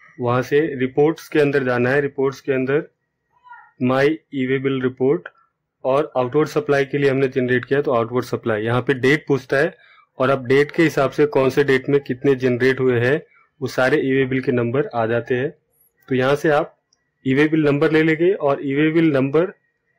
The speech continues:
आपको मिलने के बाद आप इसको मेनू से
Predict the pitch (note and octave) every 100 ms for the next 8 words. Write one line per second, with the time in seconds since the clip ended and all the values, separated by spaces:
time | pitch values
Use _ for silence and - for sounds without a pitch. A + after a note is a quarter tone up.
0 | - B2+ B2 D3+ C3+ C3 D3 D3+ C3+ E3
1 | A#3+ _ _ _ _ _ _ _ _ _
2 | _ _ _ _ _ _ _ _ _ _
3 | _ _ _ _ _ D3 _ _ _ _
4 | _ _ _ _ _ _ _ _ - B2+
5 | B2+ C#3+ - D#3 D#3+ C3+ B2+ D3 - D3+
6 | F#3